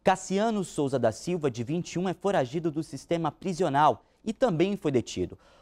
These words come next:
Foram presos também Andrei da Silva Leocádio, de vinte e cinco, e o irmão dele,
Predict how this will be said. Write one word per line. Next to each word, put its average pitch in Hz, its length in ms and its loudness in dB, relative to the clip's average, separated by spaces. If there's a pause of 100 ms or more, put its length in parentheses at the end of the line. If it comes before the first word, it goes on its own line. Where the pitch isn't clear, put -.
Foram 131 200 2
presos 135 480 0
também 127 320 0
Andrei 131 320 2
da 139 140 4
Silva 123 280 0
Leocádio, 135 560 4
de 117 120 -4
vinte 143 220 -4
e 117 40 -8
cinco, 185 480 -6
e 170 80 -4
o 170 60 -2
irmão 175 260 2
dele, 147 400 4